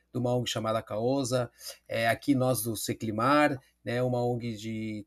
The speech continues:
Torres chamada Gemars, pessoal de, de, da Univale,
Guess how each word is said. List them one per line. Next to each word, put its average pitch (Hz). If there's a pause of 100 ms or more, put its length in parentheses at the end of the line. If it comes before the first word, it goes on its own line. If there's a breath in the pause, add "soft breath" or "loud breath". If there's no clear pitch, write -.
Torres 123
chamada 110
Gemars, 131 (400 soft breath)
pessoal 127
de, 113
de, 113
da 117
Univale, 147